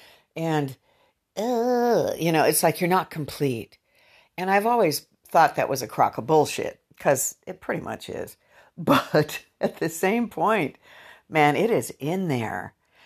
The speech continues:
Now, granted, as humans and as mammals, we all need to be loved and feel loved. I mean, that's just sort of an,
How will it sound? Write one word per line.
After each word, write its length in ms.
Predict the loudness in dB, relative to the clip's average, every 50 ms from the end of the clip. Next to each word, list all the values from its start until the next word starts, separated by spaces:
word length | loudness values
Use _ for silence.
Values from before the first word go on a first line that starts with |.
| _ _
Now, 140 | 0 0 0
granted, 500 | 0 0 0 2 2 2 2 0 -2 -2
as 320 | -2 -4 -4 -4 -6 -8
humans 600 | -6 -4 -2 0 0 0 0 0 -2 -6 -8 -10 -12 _ _ _ _ _ _ _ _ _ _ _ _ _ _ _ _
and 160 | -8 -6 -2
as 160 | -2 -4 -4
mammals, 600 | -2 -2 -2 0 0 0 0 0 -2 -2 -6 -10 _ _ _ _ _ _
we 140 | -10 -10 -8
all 320 | -6 -6 -4 -2 -2 -4 -4
need 540 | -4 -4 -4 -4 -4 -6 -8 -12 -16 -20 _ _ _ _ _ _ _ _ _ _
to 120 | -14 -14
be 260 | -12 -6 -4 -2 -2 0
loved 320 | 2 2 2 0 0 -2
and 200 | -6 -6 -6 -10
feel 300 | -10 -8 -4 0 0 0
loved. 500 | -2 -2 -6 -6 -6 -8 -8 -12 _ -20 _ _ _ _ _ _
I 60 | -8
mean, 160 | -6 -4 -2
that's 240 | -2 -2 -2 -4 -6
just 160 | -4 -4 -4
sort 160 | 0 0 0 0
of 100 | 0 -4
an, 160 | -6 -10